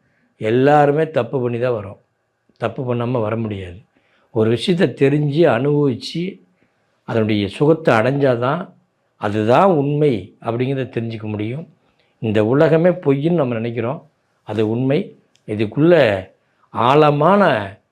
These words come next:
இந்த தியானம்தான் மெய். அப்படிப்பட்ட ஒரு ரகசியத்தை நம்ம உள்ள உணரக்கூடிய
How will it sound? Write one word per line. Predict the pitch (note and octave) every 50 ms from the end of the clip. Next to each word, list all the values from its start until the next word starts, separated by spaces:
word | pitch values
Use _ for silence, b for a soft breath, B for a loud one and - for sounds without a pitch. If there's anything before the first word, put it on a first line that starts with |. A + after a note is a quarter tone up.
| _ _ _ _ _ _ _ _ _
இந்த | - B2 A#2+ A#2+ A2+ A#2 G#2+ G2+ F#2+ F#2 F2+ F#2 F#2+ _ _ _ _ _ _ A#2+
தியானம்தான் | A#2 A#2+ A#2+ A#2+ B2+ C3 C3 B2+ B2 A#2+ C#3+ E3 G3+ G3+ - _ _
மெய். | - G#2+ A2 A#2 C3 D#3+ - - - _ _ _ _ _ _ _
அப்படிப்பட்ட | _ - G#2+ G#2 - - C#3+ B2+ B2 B2 A#2+ G#2+ - A2
ஒரு | G#2+ G#2+ G#2
ரகசியத்தை | G#2 A2 A#2 D3 C#3+ - E3 D3 A#2+ B2 - D#3
நம்ம | C#3+ B2+ A2+ A2
உள்ள | A2 A2+ B2 B2+ A#2+
உணரக்கூடிய | A2 A2 B2 B2 B2 A2 - - G#2+ G#2+ G#2+ G#2 G2 F#2 F#2 -